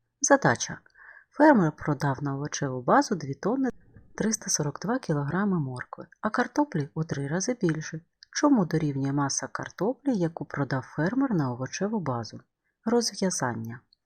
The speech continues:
Спочатку, бачите, дві тонни триста сорок два кілограми перетворили на кілограми. Потім це число помножили на три,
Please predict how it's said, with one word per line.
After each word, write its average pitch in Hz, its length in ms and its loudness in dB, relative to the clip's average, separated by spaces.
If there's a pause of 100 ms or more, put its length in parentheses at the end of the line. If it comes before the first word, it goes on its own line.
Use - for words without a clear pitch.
(140)
Спочатку, - 640 -4
бачите, 202 480 -4
дві 165 220 -2
тонни 151 360 -4
триста 160 360 -6
сорок 135 340 -4
два 135 160 -6
кілограми 135 800 -4 (260)
перетворили 139 720 -4 (180)
на 139 200 -4
кілограми. 143 760 -4 (720)
Потім 247 540 0 (280)
це 285 200 2
число 147 540 -4 (160)
помножили 170 720 0
на 202 300 2 (180)
три, 208 420 0